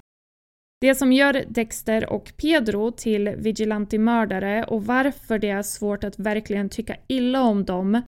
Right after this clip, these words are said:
är ju just för att de mördade kriminella. Det har funnits andra faktiska vigilante-mördare.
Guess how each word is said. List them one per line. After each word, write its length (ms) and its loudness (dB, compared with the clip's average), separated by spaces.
är 160 6
ju 160 2
just 500 -2
för 80 -2
att 180 0
de 260 -2
mördade 420 -2
kriminella. 760 2
Det 80 4
har 480 4
funnits 560 2
andra 460 4
faktiska 840 -2
vigilante-mördare. 1160 -2